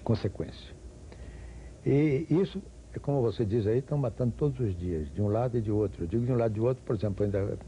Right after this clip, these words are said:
lado, por exemplo, de, de pessoas que compraram fazendas,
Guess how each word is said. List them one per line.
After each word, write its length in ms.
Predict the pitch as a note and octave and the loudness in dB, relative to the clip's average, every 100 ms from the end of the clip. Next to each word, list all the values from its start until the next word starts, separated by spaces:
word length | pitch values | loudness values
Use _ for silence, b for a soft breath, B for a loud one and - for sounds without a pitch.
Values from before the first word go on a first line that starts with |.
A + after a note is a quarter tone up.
| - B B | -14 B B
lado, 240 | G2+ G#2 F2+ | 0 0 2
por 120 | A2 | 0
exemplo, 320 | F2 G#2+ - | 0 -2 -2
de, 240 | F#2 - F#2 | -2 -2 0
de 120 | F2 | 0
pessoas 400 | - G2+ A#2+ G#2+ | 0 0 0 -2
que 60 | - | 0
compraram 400 | G2+ A#2 A2+ G2 | -2 2 0 0
fazendas, 600 | G#2 F2+ G#2+ G2 F2 | -2 0 0 0 -2